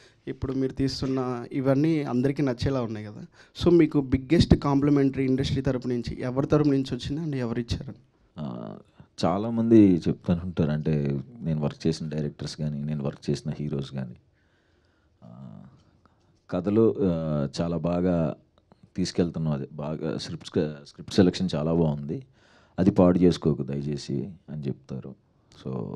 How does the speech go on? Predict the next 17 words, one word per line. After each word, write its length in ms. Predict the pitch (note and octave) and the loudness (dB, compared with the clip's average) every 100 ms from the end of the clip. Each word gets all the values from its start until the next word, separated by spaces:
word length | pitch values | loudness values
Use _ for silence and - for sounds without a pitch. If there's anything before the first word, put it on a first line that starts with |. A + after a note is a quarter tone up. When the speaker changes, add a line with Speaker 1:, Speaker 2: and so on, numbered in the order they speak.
| G1+ | -12
Speaker 2:
ఆ 40 | - | -14
script 260 | - E2 | -12 -2
selection 380 | A2 G#2 G2+ G#2 | 2 2 2 0
బాగుంది, 640 | F#2+ F2+ F2+ F2+ F#2 F2+ - | 2 4 4 2 2 2 -2
ఈ 120 | C#2 | -4
అన్ని 280 | D2+ D#2 F2 | -4 -2 -2
సినిమాలు 380 | F2+ F2 F2+ F2 | 0 0 2 2
బాగుంటున్నాయి 580 | E2 E2 E2 D#2+ E2+ | 4 4 2 0 -4
అన్నదే 580 | E2 E2 F#2 F#2 D#2+ C#2 - _ _ _ _ _ _ - | -2 4 6 6 4 -2 -10 _ _ _ _ _ _ -8
అమ్మయ్య 260 | E2 E2 | -4 0
అనుకునే 380 | E2 D#2+ D#2+ D2+ | 2 0 -2 -4
moment. 520 | C#2 D2 D2 C#2+ B1 _ - - - - - | -4 -4 -6 -6 -10 _ -20 -18 -16 -14 -14
Speaker 1:
Okay, 200 | - D3+ - - | -14 -16 -20 -6
thank 180 | B2 A#2+ | -4 -4
you. 80 | - - | -8 -10
Speaker 2:
Thank 160 | - | -10
you. 120 | - | -10